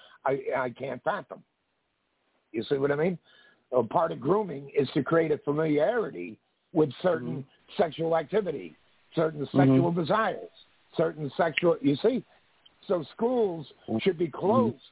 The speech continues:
Speaker 1: that are doing this, all right?
Speaker 2: Mm-hmm.
Speaker 1: Because that's grooming.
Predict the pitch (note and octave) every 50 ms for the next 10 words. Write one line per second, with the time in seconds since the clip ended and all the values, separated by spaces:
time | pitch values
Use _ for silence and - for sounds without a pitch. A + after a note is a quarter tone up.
0 | _ _ _ _ _ - C#3 B2+ B2 A2+ F2+ A2 A2 G#2 F2+ D#2+ D#2 D2 - -
1 | - - - - _ _ _ _ _ _ - G#2 A2+ C3+ - - B2+ B2+ B2+ C3+
2 | C#3+ D3 C#3+ D3 - _ - D#3 E3+ G3 F#3+ D3+ - - - - - G#3+ A#3+ C4+
3 | B3+ F#3 G#3 F3+ -